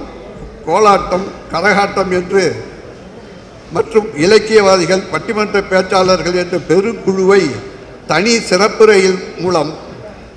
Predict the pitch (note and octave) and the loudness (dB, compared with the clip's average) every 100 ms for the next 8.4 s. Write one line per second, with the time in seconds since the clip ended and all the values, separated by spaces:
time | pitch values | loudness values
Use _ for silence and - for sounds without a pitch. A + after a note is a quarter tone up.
0 | - F3 A3+ A3+ G#3+ F#3+ F3+ E3+ E3+ F3+ | -4 6 6 6 4 0 0 0 0 -2
1 | G3 F#3 D#3 F#3 F#3 A2+ A2 - - - | -4 -4 -2 2 2 0 -6 -14 -20 -20
2 | - B2 D#3 A3 G#3+ G3 G#3 G#3 F3 E3 | -14 -2 0 0 0 4 6 4 2 -2
3 | G#3+ G#3+ - - G3 G3 F#3+ F#3 - E3 | 4 4 4 2 6 6 6 2 -4 -4
4 | F#3 F3 C3+ - D#3+ D#3+ G#3+ G3 F#3 F3+ | 0 0 0 -6 -4 2 4 4 4 2
5 | C3+ A2+ - - - - - F3 E3+ A3+ | 0 -6 -14 -18 -18 -20 -6 -4 4 4
6 | A3 G#3 G3+ F#3 G3 F3+ F3 F#3 F3+ E3 | 6 4 4 4 4 4 0 0 0 2
7 | E3+ E3 E3+ F3 E3+ - G3 D#3+ E3+ E3+ | 2 2 2 0 -2 0 0 2 0 0
8 | E3 D3 C#3+ A#2 | -2 0 -2 -2